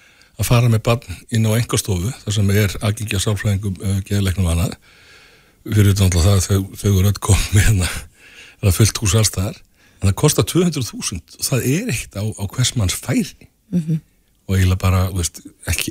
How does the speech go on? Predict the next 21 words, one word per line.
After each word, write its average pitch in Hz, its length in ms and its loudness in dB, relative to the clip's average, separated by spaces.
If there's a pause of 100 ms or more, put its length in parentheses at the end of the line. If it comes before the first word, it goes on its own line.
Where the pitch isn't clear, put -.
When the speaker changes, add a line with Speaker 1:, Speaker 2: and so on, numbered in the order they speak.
Speaker 1:
ekki 98 240 2
margra. - 320 -4 (560)
Speaker 2:
En 208 160 4
ef 226 80 6
þú 262 60 4
Speaker 1:
Þetta 262 100 2
er 120 60 4
Speaker 2:
myndir 117 100 4
Speaker 1:
mismunun 120 460 -2
í 107 100 -8
kerfinu. 139 400 -4
Við, 107 140 -8 (320)
þetta 110 160 -2
þýðir 175 260 0
það 147 80 2
að 117 80 -2
við 139 220 2
erum 147 180 0
ekki 117 160 -4
lengur 113 240 -2
með 127 220 -2